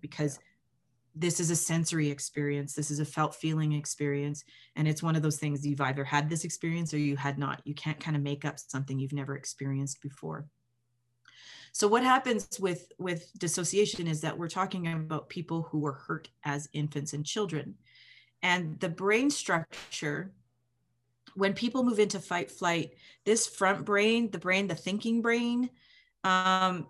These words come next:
Speaker 1: it, it gets actually instructed to turn off. I don't know if you've ever been in a moment where you've been scared or somebody's getting upset with you and you just can't talk back.
Speaker 2: Mm-hmm.
Speaker 1: That's that broker's area going off. It's trying to keep you quiet. It's trying to make sure that the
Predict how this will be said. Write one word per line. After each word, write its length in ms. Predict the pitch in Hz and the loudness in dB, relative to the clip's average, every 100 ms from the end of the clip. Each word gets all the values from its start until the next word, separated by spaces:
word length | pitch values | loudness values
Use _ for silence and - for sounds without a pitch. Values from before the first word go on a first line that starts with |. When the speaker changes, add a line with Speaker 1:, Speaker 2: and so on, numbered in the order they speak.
| - | -6
Speaker 1:
it, 240 | - 196 - | 0 2 4
it 180 | 208 | 2
gets 220 | 233 254 294 | 2 2 2
actually 380 | 285 - 208 | 2 0 0
instructed 520 | 196 190 - 185 190 - | 0 0 2 0 0 -6
to 100 | 185 | -6
turn 560 | 156 - 180 170 170 165 | -6 -6 -2 0 0 0
off. 480 | 156 151 135 156 - | 2 2 2 -2 -8
I 40 | |
don't 120 | 170 180 | -6 -4
know 80 | |
if 120 | 170 165 | -4 -4
you've 120 | 156 | -4
ever 180 | 156 151 | -4 -2
been 180 | 160 | -2
in 120 | 160 156 | 0 2
a 40 | |
moment 320 | 151 151 151 | 2 2 0
where 120 | 151 | -2
you've 160 | 156 151 | -2 -2
been 120 | 143 | -2
scared 520 | 147 - 170 170 165 | -2 -2 0 2 2
or 80 | 147 | 0
somebody's 400 | 143 165 170 151 | -2 -2 0 0
getting 200 | 156 147 | -2 -4
upset 280 | 131 - 160 | -4 -4 -4
with 120 | 190 | -4
you 80 | 190 | -4
and 80 | 160 | -4
you 100 | 135 | -4
just 280 | - 160 - | -4 -6 -4
can't 300 | 180 156 - | -4 -4 -2
talk 320 | 156 156 151 | -2 -2 -2
back. 400 | 147 190 254 - _ _ 143 - | -2 -2 -6 -16 _ _ -20 -10
Speaker 2:
Mm-hmm. 80 | - - | -10 -4
Speaker 1:
That's 160 | 202 240 | -2 2
that 200 | 220 160 | 2 2
broker's 480 | 165 175 170 175 156 | 2 2 2 0 2
area 360 | 143 147 139 | 4 4 2
going 340 | 143 139 135 139 | 0 0 0 0
off. 240 | 131 135 | -2 -2
It's 160 | 151 - | -6 -6
trying 240 | 180 175 | -4 -2
to 60 | 165 | -2
keep 280 | - 160 | -4 -2
you 80 | 151 | -4
quiet. 460 | 151 160 156 151 139 | 0 4 6 6 2
It's 140 | 143 | -6
trying 240 | - 156 156 | -4 0 2
to 60 | |
make 180 | 151 151 | 2 0
sure 180 | - 156 | -2 -2
that 180 | 147 - | -2 -2
the 280 | 147 139 | -2 -2